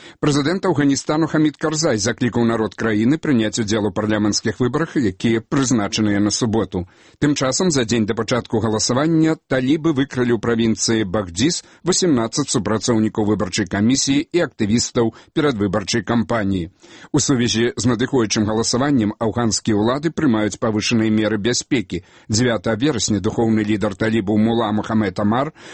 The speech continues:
прадказаў сваім байцам хуткую перамогу ў Афганістане і назваў поўным правалам ваенную кампанію нато ў краіне. Польская паліцыя ў Варшаве затрымала сёння паводле міжнароднага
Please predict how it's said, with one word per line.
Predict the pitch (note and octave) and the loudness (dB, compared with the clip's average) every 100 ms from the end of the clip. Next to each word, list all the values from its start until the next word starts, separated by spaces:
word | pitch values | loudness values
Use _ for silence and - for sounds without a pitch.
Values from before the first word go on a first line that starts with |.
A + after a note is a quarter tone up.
| - - | -20 -4
прадказаў | C#3 C#3+ D#3 C#3+ F3 | -2 0 -2 0 0
сваім | - E3+ E3+ D3+ | 0 0 2 2
байцам | D3 C#3+ D#3 C#3+ D3 | 0 -2 -2 -2 0
хуткую | D#3 C3+ - A#2 | 0 0 0 0
перамогу | G2 A#2 A#2+ A2+ G2+ G#2+ | 0 0 2 2 2 0
ў | G2 | 0
Афганістане | G#2 G2 - C3+ C#3+ D#3 | 0 0 0 0 2 2
і | F3+ D3+ | 2 0
назваў | B2 A#2 B2 G#2 - | 2 0 0 -2 0
поўным | D3 A2 G2+ F#2 | 0 2 0 0
правалам | G#2+ A2 D3 D3+ - _ | -2 0 0 -2 -4 _
ваенную | B2+ D#3 A#2 G#2+ G#2+ G#2 | -2 0 2 2 2 0
кампанію | - G#2 G#2+ G2+ G2+ F#2+ | 0 -2 0 0 0 0
нато | G#2+ A2 A#2+ A2 - | 0 0 -2 -2 -2
ў | A2 F2 | -4 -2
краіне. | G#2 G#2 G#2 F#2 E2+ - _ _ _ - - - - - - | 0 0 2 2 0 -6 _ _ _ -20 -20 -20 -20 -8 0
Польская | G3 F#3+ - E3+ | 0 0 -4 -2
паліцыя | E3+ E3+ - E3 | 0 -2 0 0
ў | E3 | 0
Варшаве | E3 E3+ A#2+ A#2 | -2 -2 0 0
затрымала | A2 B2 A#2+ A#2 | 0 0 2 2
сёння | - C3 A#2+ E3+ | 2 2 2 2
паводле | D#3+ B2 A2 A#2+ | 0 0 2 2
міжнароднага | A2 A#2+ A2+ A2 A2+ | 2 0 0 0 0